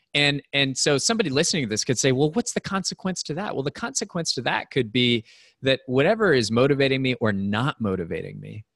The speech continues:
ultimately has an, an, a, an unintended set of consequences, which might mean if I'm not conscious of how I'm thinking about how I'm approaching what I'm doing and how I'm purposing myself right now,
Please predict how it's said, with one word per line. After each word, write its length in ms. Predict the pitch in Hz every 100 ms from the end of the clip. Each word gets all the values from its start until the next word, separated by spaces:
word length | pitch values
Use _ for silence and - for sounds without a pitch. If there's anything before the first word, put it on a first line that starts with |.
| _ - _
ultimately 480 | 135 151 180 143 123
has 460 | 107 120 131 131 113
an, 160 | 104 -
an, 240 | 110 98 - _
a, 240 | 107 101 98 -
an 120 | 107 135
unintended 680 | 160 135 - - 120 107
set 180 | - 104
of 120 | 98
consequences, 760 | - 160 202 113 95 98 113 117
which 240 | 110 -
might 400 | - 107 139 -
mean 200 | 120 117
if 100 | 110
I'm 180 | 120 185
not 200 | 208 -
conscious 580 | - 156 180 - - -
of 140 | 107
how 180 | 101 135
I'm 120 | 143
thinking 340 | 113 135 139 117
about 320 | 107 107 -
how 240 | - 127
I'm 160 | 139 143
approaching 480 | 117 123 113 - 110
what 160 | 104
I'm 140 | 113 101
doing 260 | 107 120
and 100 | 117
how 120 | 101 123
I'm 180 | 101 -
purposing 760 | - 131 - 135 - 135 127
myself 640 | 117 104 92 - 107 127 -
right 200 | 160 -
now, 280 | 156 180